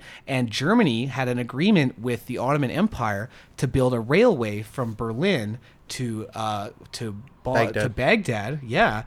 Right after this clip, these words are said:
Speaker 2: Berlin,
Speaker 1: to, so
Speaker 2: Baghdad.
Speaker 1: that they can, so whereas England was controlling the seas with its navy, it could get oil to Germany through land,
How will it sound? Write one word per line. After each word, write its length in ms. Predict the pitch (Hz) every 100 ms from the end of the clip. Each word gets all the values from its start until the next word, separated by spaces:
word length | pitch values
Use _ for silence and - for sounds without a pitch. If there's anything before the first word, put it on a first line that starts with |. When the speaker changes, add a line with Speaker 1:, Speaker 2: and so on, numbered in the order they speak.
| -
Speaker 2:
Berlin, 240 | 110 107
Speaker 1:
to, 180 | 104 165
so 120 | 165
Speaker 2:
Baghdad. 140 | 165 156
Speaker 1:
that 80 | 143
they 140 | 165
can, 340 | 160 151 139 131 - 110
so 180 | - -
whereas 300 | 156 151 135 135
England 320 | 214 208 175
was 100 | 143
controlling 500 | 139 131 - 165 147
the 60 | 127
seas 380 | - 202 220
with 100 | 143
its 160 | 117 -
navy, 340 | 156 208 139 127 - -
it 180 | 185 196
could 200 | - 156
get 220 | 139 139
oil 300 | 147 165 170
to 120 | 143 123
Germany 500 | - 170 208 131 113
through 300 | - 120 120
land, 420 | 147 233 117